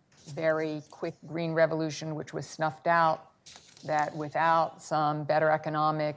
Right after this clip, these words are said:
situation, a real Green Revolution might happen, and his, uh, leadership might be at stake. Um, so one always has hope,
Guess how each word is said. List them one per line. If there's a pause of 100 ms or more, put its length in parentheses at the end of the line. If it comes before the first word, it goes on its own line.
(540)
situation, (460)
a
real
Green
Revolution
might
happen, (100)
and (100)
his, (480)
uh,
leadership
might
be
at
stake. (540)
Um, (180)
so
one
always
has
hope,